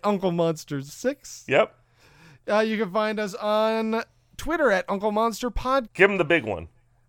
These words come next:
Speaker 1: And you can find us on Patreon at Uncle Monster six, where we've got a ton of great bonus episodes. We're about to start a new series about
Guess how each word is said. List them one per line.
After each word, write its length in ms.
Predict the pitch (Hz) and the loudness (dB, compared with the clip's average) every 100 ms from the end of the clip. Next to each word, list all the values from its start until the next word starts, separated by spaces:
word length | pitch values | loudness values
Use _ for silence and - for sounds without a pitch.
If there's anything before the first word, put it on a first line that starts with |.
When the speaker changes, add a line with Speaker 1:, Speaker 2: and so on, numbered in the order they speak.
| - | -2
Speaker 1:
And 320 | 233 277 269 | 4 4 4
you 140 | 254 | 0
can 180 | 214 254 | 2 0
find 240 | 185 247 254 | 2 2 2
us 100 | 214 | 2
on 280 | 240 214 | 0 0
Patreon 920 | - 190 220 - 208 190 180 170 165 147 | -2 0 -2 -2 0 2 2 2 0 0
at 260 | 180 - - | 0 -2 0
Uncle 400 | 196 214 214 208 | 0 0 0 0
Monster 580 | 190 202 185 - 190 | 2 2 -2 -2 -2
six, 360 | 180 - 202 - | -2 -4 -6 -4
where 100 | 165 | -4
we've 80 | 147 | -2
got 160 | 170 | -2
a 60 | 175 | -2
ton 1000 | - - 226 269 277 269 262 254 233 214 175 | -6 -4 0 2 2 2 2 0 -2 -6 -6
of 240 | 185 196 151 | -4 -6 -4
great 320 | 202 233 180 | -4 -4 -6
bonus 340 | 202 247 - | -4 -4 -4
episodes. 640 | 226 180 - 156 135 120 - - - 160 | -6 -8 -8 -6 -8 -14 -20 -20 -10 -2
We're 100 | 208 | 0
about 320 | 175 233 269 | 4 2 2
to 80 | 254 | -6
start 400 | - 226 226 - _ 156 - | -4 0 0 -4 _ -20 -4
a 140 | 185 | 0
new 360 | 190 208 247 254 | 2 2 2 0
series 880 | - 277 285 262 240 233 214 - - _ - - - | -2 -2 2 2 2 0 -4 -12 -18 _ -20 -8 0
about 600 | 202 180 208 208 208 | 2 4 6 6 4